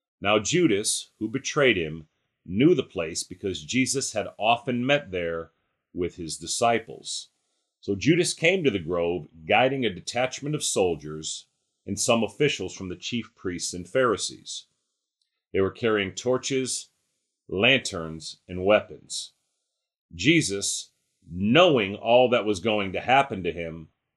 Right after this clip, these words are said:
went out and asked them, "Who is it you want?"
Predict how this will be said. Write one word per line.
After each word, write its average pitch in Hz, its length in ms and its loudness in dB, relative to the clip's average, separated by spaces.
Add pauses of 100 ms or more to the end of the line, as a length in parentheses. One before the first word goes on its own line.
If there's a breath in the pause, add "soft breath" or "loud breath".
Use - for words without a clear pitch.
(640)
went 113 360 2
out 120 260 2
and 110 100 -2
asked 113 340 0
them, 80 360 -8 (680)
"Who 156 260 8
is 165 240 8
it 95 200 -4 (420)
you 104 180 -4
want?" 107 560 -2